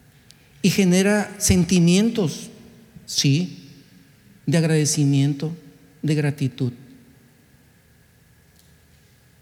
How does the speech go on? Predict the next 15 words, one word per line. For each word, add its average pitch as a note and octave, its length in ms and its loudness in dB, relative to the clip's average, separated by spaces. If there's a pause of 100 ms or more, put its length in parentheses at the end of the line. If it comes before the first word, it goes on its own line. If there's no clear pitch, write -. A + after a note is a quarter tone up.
(140)
¿Y G3 100 4
me G3 140 4
puede G#3+ 240 2
hacer G#3 200 2
llorar? F#3+ 480 0
Sí. - 500 0 (2500)
Pero F#3 160 2
lo G3+ 100 4
más G#3+ 180 2
importante G#3 500 2
que G3 100 2
necesitamos F3+ 480 2
entender D#3+ 540 2
es D3 220 -2
enfocar D#3+ 640 -2